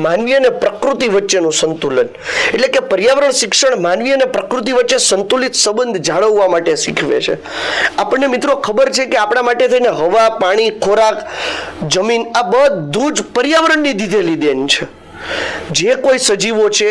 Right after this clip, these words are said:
કે જે આપણા રોજિંદા જીવનમાં આપણને મદદરૂપ થયા છે મિત્રો, એ સૂક્ષ્મ જીવ પણ કે જેને આપણે ઓળખતા નથી, એ અળસિયું પણ કે જેને આપણે ઓળખતા નથી, એ તમામે તમામ સજીવો મિત્રો પર્યાવરણની દેન છે. એ પર્યાવરણની દેન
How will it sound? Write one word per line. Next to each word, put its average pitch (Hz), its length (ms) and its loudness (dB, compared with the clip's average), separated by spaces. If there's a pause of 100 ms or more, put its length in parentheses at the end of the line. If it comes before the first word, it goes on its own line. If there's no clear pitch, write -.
(220)
કે 202 100 -6
જે 175 160 -4
આપણા 208 320 0
રોજિંદા 208 380 0
જીવનમાં 202 440 0
આપણને 208 220 0
મદદરૂપ 196 460 0
થયા 190 180 2
છે 220 140 0
મિત્રો, 208 280 2 (320)
એ - 140 4
સૂક્ષ્મ - 540 -2 (160)
જીવ 254 200 0
પણ 269 260 2
કે 233 80 4 (120)
જેને 226 180 2
આપણે 247 240 2 (140)
ઓળખતા 247 480 2
નથી, 214 480 0 (320)
એ 262 100 4 (180)
અળસિયું 285 440 2
પણ 277 200 2
કે 262 140 2 (160)
જેને 247 240 2
આપણે 233 260 2
ઓળખતા 233 540 2
નથી, 202 500 2 (320)
એ 254 40 2 (140)
તમામે 247 400 2 (160)
તમામ 269 400 2
સજીવો 202 500 2
મિત્રો 180 440 0 (260)
પર્યાવરણની 254 640 0
દેન 254 340 2
છે. 196 200 0 (880)
એ 185 60 0
પર્યાવરણની 214 680 0
દેન 175 280 0